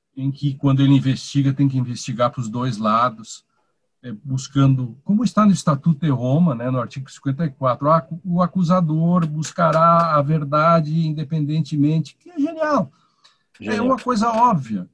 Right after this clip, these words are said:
Speaker 2: Verdade.
Speaker 1: Isso, que o Ministério Público tem as garantias da magistratura. Eu, eu fui candidato a procurador-geral de justiça e
Speaker 2: Ah.
Speaker 1: o povo é sábio, não me elegeu, né?
Speaker 2: <laughs>
Speaker 1: Eu sempre, eu sempre, eu
Speaker 2: Sempre,
Speaker 1: gosto, eu,
Speaker 2: sempre
Speaker 1: eu
Speaker 2: ressalva.
Speaker 1: adoro,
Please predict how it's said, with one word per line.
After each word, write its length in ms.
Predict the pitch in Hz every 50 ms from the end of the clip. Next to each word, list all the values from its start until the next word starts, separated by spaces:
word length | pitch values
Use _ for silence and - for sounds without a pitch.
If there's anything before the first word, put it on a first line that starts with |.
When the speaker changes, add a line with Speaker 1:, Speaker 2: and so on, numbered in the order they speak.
| _ _
Speaker 2:
Verdade. 520 | - 107 110 104 98 98 85 82 190 202
Speaker 1:
Isso, 320 | 240 208 - - 196 160 139 -
que 100 | - 214
o 80 | 226 226
Ministério 460 | 226 233 226 214 - - 220 208 190
Público 240 | - - 226 185 -
tem 120 | 208 208
as 120 | 208 180
garantias 500 | 175 190 196 190 180 139 - - 214 202
da 140 | 156 160 170
magistratura. 800 | 156 147 139 131 - - 131 113 107 - - - 104 98 95 123
Eu, 180 | 165 202 214 - - -
eu 100 | 175 170
fui 140 | 170 - 262
candidato 380 | 214 214 202 170 165 185 185 196
a 40 |
procurador-geral 880 | 180 - 185 - - 170 160 147 147 165 165 147 160 160 139 135 151 151
de 80 | 135 127
justiça 840 | 113 113 117 104 - - - - 151 170 180 - - 139 101 107 -
e 220 | - 147 160 190 190
Speaker 2:
Ah. 220 | - 147 156 170 170
Speaker 1:
o 160 | 160 - -
povo 160 | - 135 - _ - 147
é 40 | 143
sábio, 520 | 135 - - 139 131 135 139 147 156 156
não 160 | 135 117 117
me 80 | 120 110
elegeu, 520 | 110 113 127 123 95 104 113 113 123 165 214 _ _ _ - - 831 698
né? 360 | 220 190 202 214 220 - - - - 214 - - - - 196 -
Speaker 2:
<laughs> 240 | - 180 - 170 -
Speaker 1:
Eu 80 | 147
sempre, 460 | 143 135 - 135 135 139 139 165 175 - _ _ _ _ -
eu 100 | 147 147
sempre, 300 | 139 - 170 175 180 175
eu 60 | 196
Speaker 2:
Sempre, 140 | 160 156 170
Speaker 1:
gosto, 280 | 190 202 185 - _ _ _ _
eu, 100 | - 185
Speaker 2:
sempre 240 | - 185 202 196 202
Speaker 1:
eu 40 | 165
Speaker 2:
ressalva. 360 | 196 185 - 190 294 285 269
Speaker 1:
adoro, 480 | 220 196 - 226 254 254 196 127 -